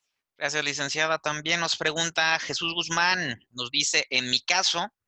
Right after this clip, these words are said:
tengo una empresa familiar. Una de mis colaboradores se rehúsa a cambiar los,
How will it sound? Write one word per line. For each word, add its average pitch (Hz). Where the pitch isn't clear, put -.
tengo 202
una 196
empresa 180
familiar. 160
Una 147
de 147
mis 147
colaboradores 143
se -
rehúsa 127
a 147
cambiar 120
los, 139